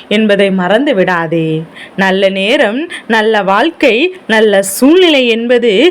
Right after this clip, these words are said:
எல்லோருக்கும் எளிதில் வாய்க்காது. சில நேரங்களில், சில நல்ல நாளில் உன் தாயானவள் நான் கொண்-, கொடுக்கின்ற வெற்றி வாக்கானது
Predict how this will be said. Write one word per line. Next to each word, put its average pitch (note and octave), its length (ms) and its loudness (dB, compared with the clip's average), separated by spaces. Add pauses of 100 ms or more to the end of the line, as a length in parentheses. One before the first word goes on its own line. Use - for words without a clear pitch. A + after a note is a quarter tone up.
(360)
எல்லோருக்கும் B3 680 2
எளிதில் G3 440 2
வாய்க்காது. E3+ 640 -2 (720)
சில D4+ 240 0 (120)
நேரங்களில், C#4 760 0 (360)
சில C#4+ 200 4
நல்ல A#3 300 0
நாளில் B3+ 560 0 (240)
உன் A3 180 2 (140)
தாயானவள் B3 680 0 (100)
நான் G3 260 -2
கொண்-, G#3 320 0
கொடுக்கின்ற B3+ 720 0
வெற்றி F#3+ 420 0
வாக்கானது A3+ 760 0